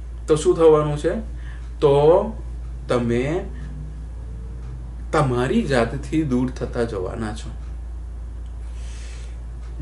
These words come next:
That means what I am saying is, હું શું કહી રહ્યો છું કે struggle બહુ મહત્વની છે. Struggle એટલે કે મહેનત.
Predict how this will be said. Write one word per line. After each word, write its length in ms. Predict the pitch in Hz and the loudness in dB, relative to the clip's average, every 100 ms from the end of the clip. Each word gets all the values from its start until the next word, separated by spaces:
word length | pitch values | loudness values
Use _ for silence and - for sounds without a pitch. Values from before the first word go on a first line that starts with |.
| 120 | 6
That 360 | 185 202 196 | 8 8 4
means 180 | 156 127 139 | 4 4 6
what 140 | 175 | 6
I 140 | 165 | 6
am 100 | 156 | 4
saying 540 | 151 - - 196 185 117 | 2 0 4 4 4 0
is, 220 | 104 143 | -2 -4
હું 100 | 143 | -4
શું 240 | - 165 | -4 -2
કહી 160 | - 175 | 4 6
રહ્યો 340 | 180 123 110 | 8 6 4
છું 300 | 113 135 135 | 2 -2 -4
કે 100 | - | -4
struggle 720 | 151 - - 170 170 208 233 - - - - - - - - - | -4 -4 0 2 6 6 4 0 -8 -10 -10 -10 -10 -10 -10 -8
બહુ 480 | 123 123 131 175 175 | -6 4 8 12 12
મહત્વની 680 | 185 175 180 180 175 175 170 | 10 8 4 2 2 2 0
છે. 180 | - 190 190 - - - - - - - - - - - - - | -2 -6 -8 -10 -10 -10 -10 -12 -12 -12 -12 -12 -10 -10 -10 -8
Struggle 460 | - - 175 196 202 | 0 6 8 10 8
એટલે 280 | 135 123 135 | 4 -2 -2
કે 140 | 143 | 2
મહેનત. 640 | 127 117 120 127 180 220 | 2 4 2 4 4 4